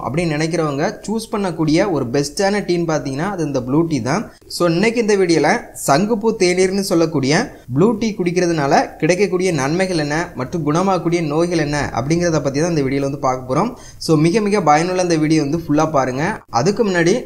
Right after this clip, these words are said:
நீங்க இது வரைக்கும் நம்ம சேனலை சப்ஸ்கிரைப் பண்ணலனா வீடியோ கீழே இருக்கிற ரெட் கலர் சப்ஸ்கிரைப் பட்டனை கிளிக் பண்ணி சப்ஸ்கிரைப் பண்ணிக்கோங்க.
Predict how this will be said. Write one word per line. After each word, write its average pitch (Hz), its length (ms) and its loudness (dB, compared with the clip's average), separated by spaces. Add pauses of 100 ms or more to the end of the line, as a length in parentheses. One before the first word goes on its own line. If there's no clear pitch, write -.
(100)
நீங்க 202 240 2
இது 208 80 0
வரைக்கும் 196 260 0
நம்ம 180 200 -2
சேனலை 180 340 0
சப்ஸ்கிரைப் 196 420 -4
பண்ணலனா 151 300 -2 (280)
வீடியோ 202 140 2 (200)
கீழே 180 180 2
இருக்கிற 151 240 0 (320)
ரெட் 143 200 -2
கலர் 208 260 -4
சப்ஸ்கிரைப் 185 380 -2
பட்டனை 170 240 -4
கிளிக் 160 180 -2
பண்ணி 170 200 -6
சப்ஸ்கிரைப் 170 400 -4
பண்ணிக்கோங்க. 147 380 -4